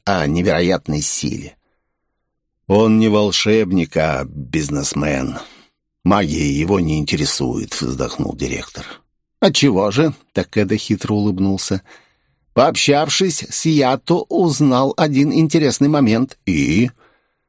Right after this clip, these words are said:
"Он вам ещё не говорил?" "Мы в последнее время мало общаемся. У него особое задание насчёт некоторых, <clears throat> студентов".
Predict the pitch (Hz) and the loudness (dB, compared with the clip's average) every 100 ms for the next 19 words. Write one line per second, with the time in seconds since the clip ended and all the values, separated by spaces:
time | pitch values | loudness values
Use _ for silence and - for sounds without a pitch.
0 | _ _ - 120 110 110 101 - 110 113 | _ _ 2 4 4 4 2 2 2 2
1 | 127 175 226 220 _ _ _ - 87 92 | 2 2 0 -4 _ _ _ -6 -2 0
2 | 78 - 90 - 95 85 85 85 82 78 | 0 -2 -4 -2 -2 -2 -2 0 0 0
3 | 76 76 65 67 - - 58 53 - - | -2 -2 -2 -4 -4 -6 -6 -6 -8 -10
4 | - - _ _ _ - 139 151 139 117 | -20 -20 _ _ _ 0 2 4 2 2
5 | - 135 107 107 92 107 117 107 92 82 | 2 2 4 2 2 2 2 2 0 0
6 | 80 82 - 76 - - 92 87 76 - | -2 -2 -2 -4 -8 -8 -4 -2 -2 -4
7 | 78 69 - - - - 101 73 - - | -4 -4 -6 -12 -8 -2 -2 -2 -8 -14
8 | - - - 101 82 71 64 - - - | -16 -10 -2 0 0 -2 -4 -10 -10 -12